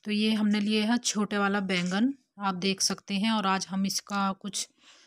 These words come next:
नई, अ, जो है रेसिपी बनाएंगे। और ये छोटे वाला बैंगन जो होता है खाने में बहुत टेस्टी होता है। तो इस तरह से हम इसे कट कर लेंगे बीच से, आप देख सकते हो।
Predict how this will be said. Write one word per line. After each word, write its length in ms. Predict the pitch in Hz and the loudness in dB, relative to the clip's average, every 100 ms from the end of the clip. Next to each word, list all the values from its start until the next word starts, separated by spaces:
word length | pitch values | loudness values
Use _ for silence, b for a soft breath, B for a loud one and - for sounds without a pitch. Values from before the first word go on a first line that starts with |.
| B 190 | B 0
नई, 480 | 196 208 208 202 | 2 4 4 0
अ, 340 | - 190 196 190 | -4 -4 -2 0
जो 140 | 190 | -2
है 140 | 190 196 | 0 0
रेसिपी 380 | 190 - 208 | 0 0 -2
बनाएंगे। 540 | 190 180 165 170 214 254 _ _ _ b b b b b _ 190 | -2 0 0 0 0 -2 _ _ _ b b b b b _ -6
और 300 | 196 196 190 | -4 -2 0
ये 140 | 202 | -2
छोटे 280 | 208 196 202 | -2 -4 0
वाला 180 | 190 196 | 0 0
बैंगन 340 | 190 190 190 | 2 2 2
जो 100 | 190 190 | 0 0
होता 180 | 190 | -2
है 80 | 196 | -4
खाने 240 | - 196 196 | -2 0 0
में 100 | 185 | 0
बहुत 220 | 175 175 | -4 -4
टेस्टी 320 | 185 165 - | -6 -6 -6
होता 240 | 175 170 190 | -8 -6 -6
है। 80 | |
तो 100 | 196 | -4
इस 160 | 208 - | -6 -6
तरह 160 | 190 190 | -4 -4
से 120 | 196 | -2
हम 160 | 185 185 | -2 -2
इसे 220 | - 214 | -2 -4
कट 200 | 208 190 | -6 -10
कर 160 | - 175 | -6 -4
लेंगे 340 | 175 170 208 196 | -2 -2 -2 -2
बीच 200 | 185 185 | -2 0
से, 140 | - | 2
आप 140 | 190 175 | 0 -2
देख 220 | 170 165 | -6 -8
सकते 340 | - - 185 | -12 -10 -6
हो। 120 | 208 | -4